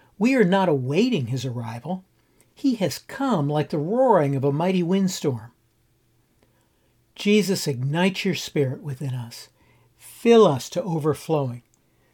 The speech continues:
so that the world might again see you, your person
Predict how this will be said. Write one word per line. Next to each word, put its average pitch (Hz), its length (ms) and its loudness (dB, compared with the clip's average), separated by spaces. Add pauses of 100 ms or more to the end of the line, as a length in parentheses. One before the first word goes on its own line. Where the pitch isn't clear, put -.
(100)
so 170 200 -4
that 139 200 -2
the 156 80 -4
world 185 480 2
might 165 180 0
again 151 420 0
see - 300 -2
you, 147 640 -2 (580)
your 151 320 2
person 202 540 -2